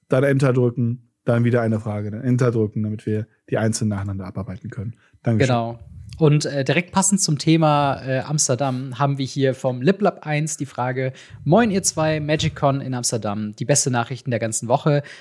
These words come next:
Speaker 2: Am liebsten
Speaker 1: Mhm.
Speaker 2: würde ich ja jetzt schon alles buchen. Die, jetzt meine Frage: Werdet ihr euch, werde ich euch dort treffen und trinken wir wieder einen Klopfer zusammen?"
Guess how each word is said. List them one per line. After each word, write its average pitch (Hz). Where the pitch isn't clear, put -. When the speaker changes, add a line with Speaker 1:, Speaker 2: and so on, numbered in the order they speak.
Speaker 2:
Am 156
liebsten 147
Speaker 1:
Mhm. 160
Speaker 2:
würde 165
ich 143
ja 139
jetzt 135
schon 143
alles 127
buchen. 123
Die, 127
jetzt 131
meine 120
Frage: 117
Werdet 165
ihr 151
euch, 143
werde 165
ich 160
euch 147
dort 131
treffen 156
und 143
trinken 156
wir 135
wieder 131
einen 143
Klopfer 208
zusammen?" 113